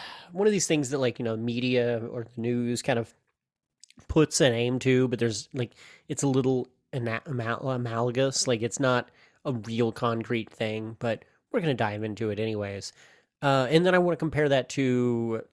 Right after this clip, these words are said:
horseshoe political theory, which is, I think, is something you're probably gonna have a much better understanding than me. Um, I think most people generally understand it as this concept that if you go too far left, you become, like, not necessarily right wing, but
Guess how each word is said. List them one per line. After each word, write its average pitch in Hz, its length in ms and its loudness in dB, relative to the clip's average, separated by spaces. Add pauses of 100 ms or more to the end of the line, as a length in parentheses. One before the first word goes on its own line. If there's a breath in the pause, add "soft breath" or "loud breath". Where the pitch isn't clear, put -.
(160)
horseshoe 151 640 2
political 120 440 0
theory, 110 260 -8
which 120 180 -2
is, 143 60 -2
I 143 100 6
think, 226 200 2
is 185 80 4
something 143 280 2
you're 127 120 2
probably 139 380 0
gonna 120 180 2
have 113 140 0
a 113 60 0
much 117 200 -2
better 113 160 0
understanding 113 540 -2
than 101 140 -6
me. 139 300 -2 (500 soft breath)
Um, 117 280 -2 (280 loud breath)
I 143 60 2
think 147 120 4
most 135 280 2
people 139 320 0
generally 131 640 2
understand 127 540 2
it 110 80 -6
as 104 160 -2
this 104 160 -2
concept 113 720 0
that 113 140 0
if 104 100 -4
you 110 100 -4
go 117 120 2
too 120 220 -2
far 113 220 2
left, 107 440 -4 (100)
you 113 140 -6
become, 107 600 -6 (1000)
like, 107 260 -6 (460)
not 151 240 0
necessarily 139 640 2
right 120 300 2
wing, 107 340 -4
but 110 240 0